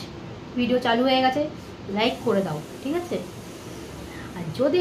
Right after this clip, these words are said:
ভিডিওটা ভালো লাগে তাহলে তোমাদের কী করতে হবে? আমাকে কমেন্টসের মাধ্যমে জানাতে হবে ভিডিওটা কেমন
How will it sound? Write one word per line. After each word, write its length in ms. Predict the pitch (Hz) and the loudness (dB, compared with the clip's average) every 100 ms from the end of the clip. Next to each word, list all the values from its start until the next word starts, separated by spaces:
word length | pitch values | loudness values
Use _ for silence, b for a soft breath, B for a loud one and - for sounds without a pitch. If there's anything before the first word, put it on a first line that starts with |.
| 294 | 6
ভিডিওটা 240 | 285 277 247 | 6 4 4
ভালো 140 | 247 247 | 4 6
লাগে 120 | 247 247 | 4 2
তাহলে 160 | 247 262 | 0 0
তোমাদের 220 | 254 262 | -2 -2
কী 60 | 269 - | -2 0
করতে 180 | 285 320 | 0 2
হবে? 120 | 349 381 | 4 6
আমাকে 160 | 247 240 | 4 2
কমেন্টসের 400 | 254 269 311 302 262 | 2 4 4 4 4
মাধ্যমে 240 | 202 220 254 | 4 2 2
জানাতে 260 | 202 202 202 | 2 2 2
হবে 120 | 247 359 277 | 2 6 6
ভিডিওটা 240 | 226 233 254 | 4 2 2
কেমন 220 | 240 220 | 0 2